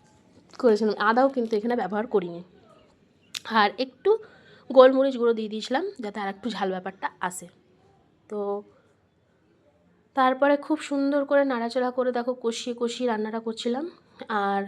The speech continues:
আজকের ভিডিওটা তোমার রান্না থাকবে, আর তারপর খাওয়া কিন্তু আমি আর ভিডিও করতে পারিনি, কারণ এত বীভৎস গরম পড়েছে,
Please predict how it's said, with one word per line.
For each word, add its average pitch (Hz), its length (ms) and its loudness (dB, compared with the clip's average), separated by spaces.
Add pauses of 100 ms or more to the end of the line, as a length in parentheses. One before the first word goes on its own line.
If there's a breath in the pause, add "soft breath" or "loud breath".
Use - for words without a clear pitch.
(260)
আজকের 247 440 -4
ভিডিওটা 247 400 0
তোমার 247 280 -6
রান্না 220 340 -6
থাকবে, 233 340 -8 (680 soft breath)
আর 226 140 -6 (100)
তারপর 240 340 0
খাওয়া 240 320 0
কিন্তু 254 280 -4
আমি 262 200 4
আর 262 80 2
ভিডিও 208 300 -4
করতে 214 260 -8
পারিনি, 202 380 -8
কারণ 208 260 -14 (200)
এত - 360 -12
বীভৎস 247 500 -4
গরম 220 380 -4
পড়েছে, 226 340 -6